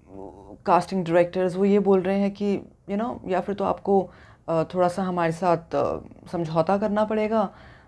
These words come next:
या फिर जैसे आपको आगे बढ़ना है आप आगे बढ़ जाइए। You know, ये कुछ टर्मिनोलॉजीज़ हैं जो कि लोग यूज़ करते हैं अक्सर इस इंडस्ट्री में कि, अ, समझौता and,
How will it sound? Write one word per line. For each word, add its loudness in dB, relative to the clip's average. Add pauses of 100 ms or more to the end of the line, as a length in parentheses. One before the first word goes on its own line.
(160)
या 2
फिर 0
जैसे -2
आपको -4
आगे 0
बढ़ना -2
है -4
आप -6
आगे -6
बढ़ -8
जाइए। -6
You -16
know, 2
ये 4
कुछ -4
टर्मिनोलॉजीज़ 2
हैं -2
जो -2
कि -2
लोग 0
यूज़ 0
करते -6
हैं -4
अक्सर -4
इस -6
इंडस्ट्री -4
में 0 (380)
कि, 2
अ, -8
समझौता 0
and, -2